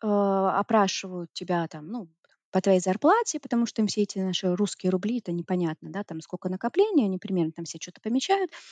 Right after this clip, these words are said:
Все, все забрали, отправляют, э, забирают. Через месяц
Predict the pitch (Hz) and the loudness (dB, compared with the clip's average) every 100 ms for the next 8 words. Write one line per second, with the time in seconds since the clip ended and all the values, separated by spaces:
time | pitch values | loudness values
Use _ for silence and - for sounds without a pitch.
0 | - - 208 202 269 233 247 330 262 - | -20 -2 2 4 4 4 4 6 4 2
1 | 214 185 165 - - _ _ _ 180 180 | 0 2 0 -2 -12 _ _ _ 2 4
2 | 175 170 170 165 165 170 180 190 160 - | 2 0 0 -2 -2 0 2 2 2 -2
3 | - - - - 247 254 240 269 254 208 | -12 -12 -10 -2 2 4 8 8 8 4
4 | 349 - - | -2 -8 -10